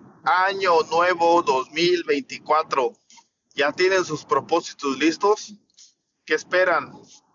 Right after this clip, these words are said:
Apúntelos y vámonos al dos mil veinticuatro, raza. Hay que despedir este dos mil veintitrés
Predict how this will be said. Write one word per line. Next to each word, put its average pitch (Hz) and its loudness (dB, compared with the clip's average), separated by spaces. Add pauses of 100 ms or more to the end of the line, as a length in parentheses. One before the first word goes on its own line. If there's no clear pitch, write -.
(140)
Apúntelos 220 0
y 160 0 (100)
vámonos 240 0
al 202 0
dos 202 2
mil 214 2
veinticuatro, 208 0
raza. 156 0 (280)
Hay 143 -2
que 180 0
despedir 165 0
este 185 0
dos 143 2
mil 175 -2
veintitrés 170 -2